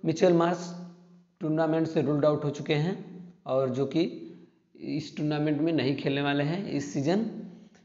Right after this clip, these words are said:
काइमल मिल्स पुल्ड आउट हो चुके हैं बीबीएल ट्वेल्व से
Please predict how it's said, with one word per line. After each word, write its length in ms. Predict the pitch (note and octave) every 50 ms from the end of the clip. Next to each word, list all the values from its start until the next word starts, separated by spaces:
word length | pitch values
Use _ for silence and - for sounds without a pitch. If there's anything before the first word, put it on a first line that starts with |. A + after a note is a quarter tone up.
| _ _ _ _ _ _ - -
काइमल 300 | D3+ D#3 E3 E3+ F3 E3+
मिल्स 340 | E3 E3+ D#3+ C#3+ - -
पुल्ड 300 | - - - E3+ E3+ D#3+
आउट 220 | E3 E3 E3+ E3 E3
हो 80 | E3
चुके 220 | D3 D3 D3 E3+ E3+
हैं 360 | E3 E3 F3 F3+ E3 C3 B2
बीबीएल 560 | C#3 D3+ D3 C#3+ D#3 E3 E3 E3 E3 - - - - - - - - - - - _ _ _ - - _ _ _ _ _ _ _ _ _ _ - E3
ट्वेल्व 220 | D#3+ E3+ E3+ E3
से 280 | D3 - G#3 A#3 B3+